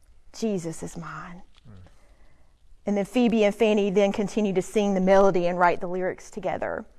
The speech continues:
Speaker 1: So I had this thought. When Fanny heard the tune, she heard Jesus.
Speaker 2: Yes.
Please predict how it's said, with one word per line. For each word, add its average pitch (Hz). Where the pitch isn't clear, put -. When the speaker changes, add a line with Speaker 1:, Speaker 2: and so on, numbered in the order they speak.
Speaker 1:
So -
I -
had 220
this 226
thought. 185
When 214
Fanny 240
heard 220
the 202
tune, 185
she -
heard 190
Jesus. -
Speaker 2:
Yes. 101